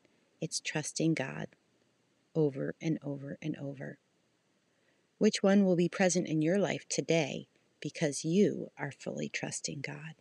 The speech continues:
Let's think about this. How do we get this kind of faith? How can we have the kind of faith those guys had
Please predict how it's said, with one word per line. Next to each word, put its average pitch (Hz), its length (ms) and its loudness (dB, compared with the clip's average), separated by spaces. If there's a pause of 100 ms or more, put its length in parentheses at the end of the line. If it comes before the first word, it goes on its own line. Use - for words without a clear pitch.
(800)
Let's 285 260 0
think 190 180 2
about 135 220 -4
this. - 460 -4 (500)
How 240 140 4
do 247 80 10
we 135 220 6
get - 280 4
this - 180 4
kind 139 260 0
of - 100 -2
faith? - 440 -6 (200)
How 262 140 0
can 294 140 2
we 277 100 10
have 202 160 4
the 190 80 0
kind 202 240 0
of 220 100 4
faith - 460 0
those 156 240 4
guys 151 360 2
had - 420 -4